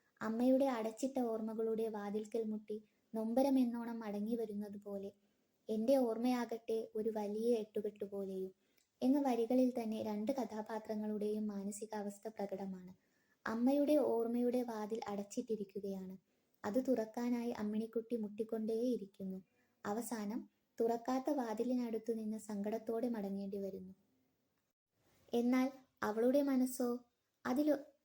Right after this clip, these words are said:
അമ്മയുടെ ഓർമ്മകൾ ഒരു എട്ടുകെട്ട് പോലെ ഉയർന്നു നിൽക്കുന്നതാണ്. അമ്മയുടെ ഓർമ്മകളിൽ നിന്ന് തന്നെ പരതിയെടുക്കാൻ അവൾ ഒരുപാട് ശ്രമിക്കുന്നു. ഇടയ്ക്ക് അമ്മ ദീപുവിന് സ്കൂൾ അടച്ചോ എന്ന് ചോദിക്കുമ്പോൾ അവൾ സന്തോഷത്തോടെ അമ്മയ്ക്കടുത്തേക്ക് ഓടിച്ചെല്ലുന്നു.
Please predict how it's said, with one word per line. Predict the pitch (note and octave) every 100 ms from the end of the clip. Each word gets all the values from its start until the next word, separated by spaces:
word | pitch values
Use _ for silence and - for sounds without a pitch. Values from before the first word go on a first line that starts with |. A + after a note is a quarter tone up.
| -
അമ്മയുടെ | A3 A#3 B3+ B3+
ഓർമ്മകൾ | C4 A3+ A3 A3 A3+
ഒരു | A3 G#3+
എട്ടുകെട്ട് | G#3 - C4 C4 B3+
പോലെ | A#3 A3+ A3
ഉയർന്നു | G#3 G3+ G3+ A#3
നിൽക്കുന്നതാണ്. | G#3+ G3+ G3+ F#3+ F#3+ F#3 F#3 - _ _ _ -
അമ്മയുടെ | G#3+ A#3+ B3+ C4
ഓർമ്മകളിൽ | B3+ A3+ A3+ A3+ A#3+ A#3+
നിന്ന് | A3+ A3
തന്നെ | A3 G#3+ G#3+ G#3+
പരതിയെടുക്കാൻ | G#3 G3+ A#3+ A#3 G#3+ - G#3+ G#3
അവൾ | G3+ G#3+
ഒരുപാട് | G3+ - A3+ B3+
ശ്രമിക്കുന്നു. | A3+ G3 G3 - F#3 F#3 - _ _ -
ഇടയ്ക്ക് | A3 A#3 - G#3+ C#4+ _ _ _
അമ്മ | G#3 A3 C4
ദീപുവിന് | A#3+ A3+ A#3+ A#3+ B3
സ്കൂൾ | C4 - A3+ A#3+
അടച്ചോ | A3+ A3+ A#3+ A#3
എന്ന് | A3 A#3
ചോദിക്കുമ്പോൾ | G#3+ G#3 G#3 G#3 G3+ G3+ G#3 _ _ -
അവൾ | G#3 A#3
സന്തോഷത്തോടെ | A3+ G#3 G#3 B3 B3+ B3+ A#3+ A#3+
അമ്മയ്ക്കടുത്തേക്ക് | G#3 G#3 G#3+ A3+ G#3+ G#3 G#3 - -
ഓടിച്ചെല്ലുന്നു. | G#3+ G#3+ G#3+ G3 F#3+ F#3